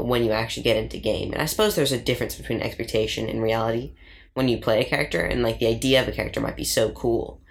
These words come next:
but then you sit down to play it, and suddenly everything goes wrong, much like your Grim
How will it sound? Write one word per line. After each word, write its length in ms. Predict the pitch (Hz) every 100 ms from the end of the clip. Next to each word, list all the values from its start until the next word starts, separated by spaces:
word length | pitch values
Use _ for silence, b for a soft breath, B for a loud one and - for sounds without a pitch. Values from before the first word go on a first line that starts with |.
| b b
but 100 | -
then 200 | 120 131
you 140 | 117 110
sit 220 | - 143
down 200 | 127 113
to 60 | -
play 300 | - 120 107
it, 160 | -
and 140 | - 107
suddenly 260 | 110 110 107
everything 320 | 110 110 107
goes 220 | 113 -
wrong, 400 | 110 107 - 85
much 340 | - 131 117 -
like 200 | 95 -
your 300 | 87 - - b b b b b _
Grim 460 | 139 131 117 110